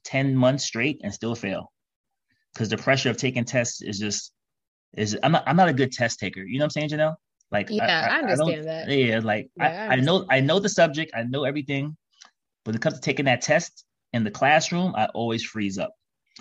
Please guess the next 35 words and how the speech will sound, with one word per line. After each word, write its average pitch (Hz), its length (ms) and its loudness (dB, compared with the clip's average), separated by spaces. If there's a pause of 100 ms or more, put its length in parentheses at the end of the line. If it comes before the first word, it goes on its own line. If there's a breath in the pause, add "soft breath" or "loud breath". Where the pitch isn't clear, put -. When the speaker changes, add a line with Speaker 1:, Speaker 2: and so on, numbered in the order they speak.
(160 loud breath)
Speaker 1:
So 104 140 -2
I 113 80 6
got 139 180 6
an 110 140 0
A 127 360 2 (520)
in 117 140 2
the 104 80 0
water. 104 340 2
I 101 60 -12
did 101 160 -10
everything 143 380 0
right. 117 260 -2 (340)
All 123 260 -4
my, 117 400 0
all 117 160 -4
my, 113 260 -2
uh, 107 440 0 (640)
instructions, 120 760 -2
all 110 240 -6
my 110 140 -2
safety 117 420 -4
drills 113 420 -6 (200)
on 120 140 -2
the 123 100 0
water, 139 340 0 (100)
I 104 80 -8
did 107 160 -8
it 101 100 -12
perfectly. 123 540 -8 (600 soft breath)
Then 104 140 -4
comes 117 220 -4
the 95 80 -8
written 107 220 -6
test. - 340 -10
It's - 200 -12